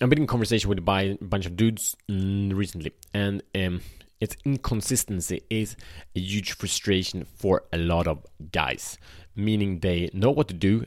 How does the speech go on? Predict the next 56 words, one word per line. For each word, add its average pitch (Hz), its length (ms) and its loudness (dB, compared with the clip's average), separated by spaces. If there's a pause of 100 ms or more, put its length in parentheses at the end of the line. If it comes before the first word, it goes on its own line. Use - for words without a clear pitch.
uh, 82 340 0
they 87 140 -4
know 107 200 4
what 110 200 4
they - 60 2
actually - 280 -2
feel 82 140 -8
good 98 220 -2
about, 95 380 2 (440)
uh, 80 380 -4 (120)
and 92 280 -6 (180)
they 101 100 -6
get 92 220 0
inspired 101 460 0
to 90 60 -12
do 104 180 0
things, 110 400 -4 (400)
but 104 80 2
they 107 100 4
don't 101 480 0
get 95 220 -4
consistent 107 560 -4
with 104 180 2
it. 107 140 -4
So 98 140 -2
they 87 100 -4
do 117 160 0
things 107 260 -2
and 87 100 -4
they 87 60 0
lose 104 300 0
it, 98 100 -6
and 85 140 -4
they 85 100 -2
do 98 140 -2
things 95 240 -6
and 87 80 -4
they 85 60 -2
lose 101 240 2
it, 95 120 -4 (480)
and 107 80 0
they 113 60 2
get 101 180 -2
really, 113 140 2
really 98 180 0
frustrated 101 500 -2
for 95 160 -8
each - 360 -8
attempt. - 420 -4
They 101 80 -4
don't 101 160 -4
get 92 100 -10
stronger, 101 300 -4
they 90 80 -2
get 82 160 -8
weaker, 92 480 -2